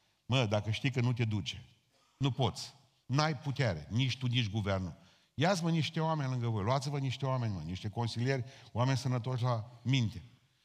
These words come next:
No, bun, orice rege care era acolo, era rege, ajungea numai pentru că tatăl s-o fă rege. Nu era că era deștept, nu? Corect? Orice rege avea nevoie de niște înțelepți,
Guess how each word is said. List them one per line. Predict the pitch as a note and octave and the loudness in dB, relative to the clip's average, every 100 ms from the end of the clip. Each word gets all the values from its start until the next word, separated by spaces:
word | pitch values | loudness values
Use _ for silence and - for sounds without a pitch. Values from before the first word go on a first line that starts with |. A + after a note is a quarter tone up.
| - | -4
No, | A#2 | 0
bun, | B2+ B2+ F#2+ | 2 2 0
orice | B2+ D3 B2 D3 | 2 2 4 2
rege | C#3 A#2+ F2 | 4 2 -2
care | E2+ G2 G2+ | -4 -2 2
era | B2+ B2 | 2 4
acolo, | A#2+ G#2 A2 F#2 - - | 2 2 -2 -4 -8 -8
era | C3 C3+ | -4 0
rege, | D3+ D#3+ C3+ | 2 2 2
ajungea | C3 C3+ C3 D3 | 0 0 2 2
numai | C#3+ D3 | 2 2
pentru | C3 C#3 | 0 0
că | C3+ | -2
tatăl | C#3 D3 B2 | 0 -2 -2
s-o | A2 G2 | -4 -4
fă | G#2+ | -2
rege. | F#2 E2 C#2+ - - - | -2 -4 -8 -16 -16 -2
Nu | C#3 | 4
era | D3 B2+ | 4 4
că | A#2 | 4
era | A2+ | 2
deștept, | G#2+ G2+ - E2+ - - _ _ | 2 0 -2 -6 -8 -18 _ _
nu? | - B2 D#3+ C3+ - - _ _ _ - | 0 2 2 -2 -12 -20 _ _ _ -2
Corect? | G#2+ B2+ E3 - - - _ _ | 4 6 4 -4 -20 -20 _ _
Orice | C3 D3+ - | 0 2 4
rege | C3+ C#3+ B2+ | 4 4 2
avea | B2 C3 | 0 2
nevoie | B2 B2 B2 | 2 2 2
de | |
niște | A2 A2+ - | 2 0 -2
înțelepți, | G#2+ G2+ A2+ A2 - - - | -4 0 0 0 -2 -8 -16